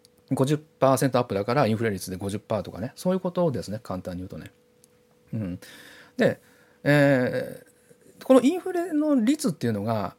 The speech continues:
あー、な-、何で決まるかですね。というか、そのインフレがじゃあどういう状況で起こりうるかっていうことなんですけれども、これは需要と供給のバランスですよ。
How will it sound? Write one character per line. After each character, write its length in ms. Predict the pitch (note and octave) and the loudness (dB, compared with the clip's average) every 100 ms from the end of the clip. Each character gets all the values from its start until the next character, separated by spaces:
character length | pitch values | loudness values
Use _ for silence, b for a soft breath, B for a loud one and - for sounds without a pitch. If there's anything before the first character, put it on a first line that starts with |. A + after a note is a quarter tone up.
| _ | _
あ 880 | A#2 A2 A2 G#2+ G2+ G#2 G2+ - - | -6 -4 -4 -4 -6 -6 -8 -10 -4
ー、 40 | F3 | 0
な-、 120 | C#4+ | 0
何 280 | A#3+ A#3+ F#4 | 2 2 2
で 100 | B2+ | 0
決 140 | - | 0
ま 100 | G#2 | -2
る 80 | G#2 | -2
か 100 | G2+ | -4
で 80 | F2 | -8
す 120 | - | -6
ね。 180 | G#2+ - - | -8 -8 -4
と 80 | |
い 40 | F#3 | 0
う 20 | |
か、 80 | C#3 | 2
そ 100 | - | 0
の 120 | A#2+ - _ - | -2 -4 _ 0
イ 200 | D4 F#4+ | 0 0
ン 60 | |
フ 100 | F#4+ | -4
レ 80 | F4 | -2
が 100 | D#4 | 0
じ 100 | A#3 | 2
ゃ 40 | |
あ 20 | C3+ | 2
ど 300 | A#2+ D4 F4 | 0 0 2
う 60 | |
い 100 | E3+ | 2
う 120 | A2+ | 0
状 200 | F#2+ A2+ | 0 0
況 160 | A2 B2+ | 0 0
で 80 | C3+ | 0
起 100 | G#2 | 0
こ 160 | A#2+ | -2
り 80 | A#2 | 0
う 140 | A2+ B2 | 0 -2
る 100 | F#2+ | -2
か 140 | A#2 | -6
っ 40 | A#2 | -8
て 160 | - | -10
い 40 | F#2 | -10
う 40 | |
こ 140 | G2 | -8
と 100 | G2+ | -6
な 100 | G2 | -6
ん 80 | F2+ | -6
で 80 | F2 | -10
す 140 | - | -10
け 80 | G2+ | -10
れ 80 | F2+ | -10
ど 120 | E2+ | -8
も、 300 | A2+ F3+ F#2+ _ B B B B B B | -2 -2 -2 _ B B B B B B
こ 100 | C#4 | 0
れ 60 | D#4 | 2
は 260 | D#4+ G3+ | 4 2
需 240 | G#2+ A#2+ G#3+ | 2 0 2
要 240 | C4 C4 | 4 2
と 140 | C4 B3 | 0 -4
供 340 | - A3 G#3+ | 0 0 0
給 320 | - G#3 G3+ | -2 -2 0
の 300 | A#3+ F3+ - - | 2 2 0 -4
バ 160 | G#2 B2+ | 0 0
ラ 80 | |
ン 80 | B2 | 0
ス 100 | A2+ | -2
で 60 | G#2 | -6
す 100 | - | -6
よ。 140 | - | -12